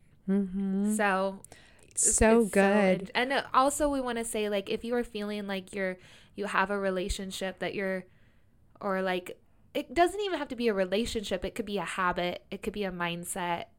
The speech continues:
Speaker 2: Um, but it's something that's, like, a consistent tide to you and, like, a
Speaker 1: Mm-hmm.
Speaker 2: energy leak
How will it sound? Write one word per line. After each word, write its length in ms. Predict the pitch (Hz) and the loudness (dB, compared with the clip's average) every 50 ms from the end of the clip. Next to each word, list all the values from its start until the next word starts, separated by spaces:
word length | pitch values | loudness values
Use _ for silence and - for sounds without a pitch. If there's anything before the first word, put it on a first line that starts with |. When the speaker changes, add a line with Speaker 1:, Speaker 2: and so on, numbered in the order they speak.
| _ _ - - | _ _ -4 -2
Speaker 2:
Um, 460 | 190 185 175 - - - 220 - 220 _ _ _ - _ _ - | -2 -2 -2 -4 -8 -12 -16 -18 -20 _ _ _ -20 _ _ 2
but 120 | 220 220 | 4 4
it's 140 | 226 - - | 4 2 0
something 360 | - 254 262 262 - 277 262 | -2 -2 -2 -4 -8 -6 0
that's, 220 | 247 208 190 - - | 2 2 2 2 0
like, 160 | 190 185 - - | -2 -2 -2 -2
a 180 | - 196 180 180 - _ - | -2 -2 -2 -4 -6 _ -12
consistent 720 | - - 220 208 196 - 240 240 - - - 226 - - - | -8 -6 -6 -6 -4 -2 -2 -2 -2 0 -4 -4 -4 -4 -10
tide 460 | - - 180 175 175 180 180 180 - | -6 -2 0 2 2 2 0 -2 -6
to 120 | - - 180 | -10 -8 -8
you 280 | 180 - - - - | -8 -8 -8 -8 -8
and, 240 | - - 185 180 175 | -6 -8 -8 -6 -6
like, 200 | 170 170 202 202 | -6 -4 -2 -2
a 40 | 202 | 0
Speaker 1:
Mm-hmm. 260 | 196 190 185 196 190 | 2 2 2 2 2
Speaker 2:
energy 580 | 185 196 202 202 196 190 185 - 185 185 180 - | 0 0 0 0 -2 -2 -4 -6 -8 -8 -8 -6
leak 460 | - 180 175 175 - - - - | -4 -4 -6 -6 -8 -10 -10 -10